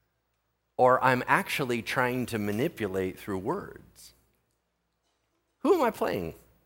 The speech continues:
Am I playing God? You think God's really like, "Oh, I didn't see that one coming"? You are a good prayer. That's dumb.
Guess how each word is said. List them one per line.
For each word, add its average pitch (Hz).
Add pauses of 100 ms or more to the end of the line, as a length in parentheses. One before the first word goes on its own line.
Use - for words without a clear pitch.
(760)
Am 113
I 92
playing 117
God? 101
You 110
think 123
God's 98
really 113
like, 92
"Oh, 196
I 113
didn't 104
see 107
that 135
one 85
coming"? 104 (1900)
You 156
are 175
a 113
good 95
prayer. 73 (1300)
That's 156
dumb. 113